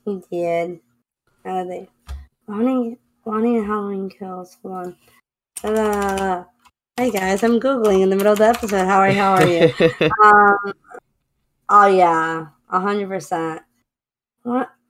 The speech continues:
Speaker 1: Yeah, Lonnie. Yeah, I, he did have to do it quite a bit. Now I remember. See, I'm awful with names, but good with faces. Then I
Speaker 2: Yeah.
Speaker 1: rem-, as soon as they clicked with the, with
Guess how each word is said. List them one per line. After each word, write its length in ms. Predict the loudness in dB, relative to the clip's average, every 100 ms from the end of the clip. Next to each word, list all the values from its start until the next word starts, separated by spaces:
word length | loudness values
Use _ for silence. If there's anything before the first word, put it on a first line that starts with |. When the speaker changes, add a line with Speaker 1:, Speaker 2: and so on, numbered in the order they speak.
| _
Speaker 1:
Yeah, 640 | -4 0 2 4 4 2 -2 -14 _
Lonnie. 640 | -6 -2 0 0 0 -2 -8 _ _
Yeah, 540 | -8 4 6 6 4 -4 _ _ _ _ _ _ _ -4
I, 140 | -2
he 180 | 0 0
did 160 | 0 2
have 240 | 2 0
to 40 | -4
do 200 | -6 -6
it 100 | -6
quite 180 | -6
a 80 | -6
bit. 420 | -6 -4 -4 -6 -12 _ _ _ _ _
Now 120 | 0
I 40 | 0
remember. 440 | 0 0 0 0
See, 220 | -2 -2 -2
I'm 160 | 0
awful 240 | 0 0 -4
with 120 | -4
names, 360 | -4 -6 -8
but 200 | -10 -10
good 200 | -8 -8 -10
with 120 | -8
faces. 500 | -6 -6 -8 -12 -10
Then 200 | -4 -2
I 40 |
Speaker 2:
Yeah. 100 | -2
Speaker 1:
rem-, 140 | -4 -6
as 160 | -10 -10 -12 -14 -6
soon 120 | -4
as 60 | 0
they 240 | 0 0 _ _ _ _
clicked 300 | 0 0 0
with 200 | -4 -4 -4
the, 640 | -2 0 -2 -4 -4 -10 -10
with 140 | -10